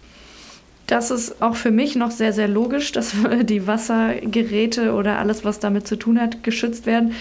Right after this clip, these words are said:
Wie steht's denn um sowas wie den Rasenmäher? Kann ich den einfach irgendwie vorm Schuppen stehen lassen oder im Schuppen oder muss ich den auch zudecken?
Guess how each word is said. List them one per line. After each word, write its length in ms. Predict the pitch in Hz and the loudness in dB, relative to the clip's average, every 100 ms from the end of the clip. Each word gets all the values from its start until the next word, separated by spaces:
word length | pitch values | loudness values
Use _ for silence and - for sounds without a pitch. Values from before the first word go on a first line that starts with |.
| - - | -12 -8
Wie 80 | - | -2
steht's 320 | 226 233 247 | 0 0 -2
denn 220 | - 254 226 | 0 2 4
um 140 | 220 | 4
sowas 520 | 220 214 226 226 - | 2 2 2 0 -2
wie 140 | 214 202 | 0 0
den 260 | 214 208 | 2 2
Rasenmäher? 1000 | 202 202 202 285 180 170 165 165 170 214 | 0 0 0 2 0 0 0 0 -2 -4
Kann 160 | - 214 | -2 0
ich 80 | 226 | 2
den 120 | 226 | 2
einfach 300 | 226 226 220 | 0 0 -2
irgendwie 340 | - 214 208 | -2 -4 -4
vorm 280 | 208 - 202 | -4 -4 -4
Schuppen 300 | - 233 233 | -4 -2 -2
stehen 260 | 226 - 220 | -2 0 0
lassen 180 | 226 226 | 0 -2
oder 140 | - | -4
im 180 | - 233 | -2 -2
Schuppen 380 | - 277 - 285 | -2 -6 -2 0
oder 320 | 220 220 214 | 2 2 2
muss 240 | 226 208 | 2 2
ich 120 | 214 | 0
den 200 | - 220 | 0 0
auch 180 | 202 196 | 2 0
zudecken? 540 | - 202 185 170 175 | -2 -4 -2 -4 -6